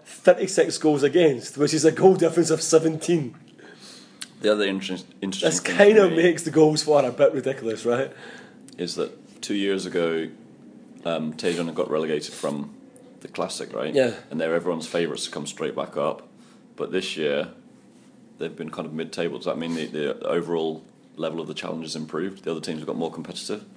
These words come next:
Speaker 1: I think so. I mean, the Bucheon finishing third is, is, is pretty huge. Uh, you can look at Anyang, who had been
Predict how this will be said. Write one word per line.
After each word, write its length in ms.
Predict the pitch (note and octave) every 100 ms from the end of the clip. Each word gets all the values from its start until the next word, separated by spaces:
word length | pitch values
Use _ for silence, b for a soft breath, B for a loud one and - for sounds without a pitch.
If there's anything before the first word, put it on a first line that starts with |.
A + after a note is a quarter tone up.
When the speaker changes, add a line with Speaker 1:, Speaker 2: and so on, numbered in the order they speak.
| -
Speaker 1:
I 60 |
think 180 | E3+ A#3
so. 200 | F3+ C#3+
I 100 | C3
mean, 160 | C#3+ C#3+
the 80 |
Bucheon 400 | C#3 E3+ E3+ D#3 B2
finishing 380 | C#3 B2+ A#2+
third 280 | G2+ C3+ C3+
is, 220 | A2+ G2+
is, 400 | - A#2 G#2 - -
is 100 | G#2+
pretty 340 | - A#2 G#2
huge. 400 | G2 A2 G2+ G2+ B B B B B -
Uh, 600 | A2 G#2+ G#2+ G#2+ G#2 G#2 - - - -
you 100 | C3
can 100 | B2
look 140 | D3+
at 80 | -
Anyang, 500 | B2 C3 C#3 A#2 A#2
who 100 | A2
had 200 | A2+ A2
been 240 | B2 A2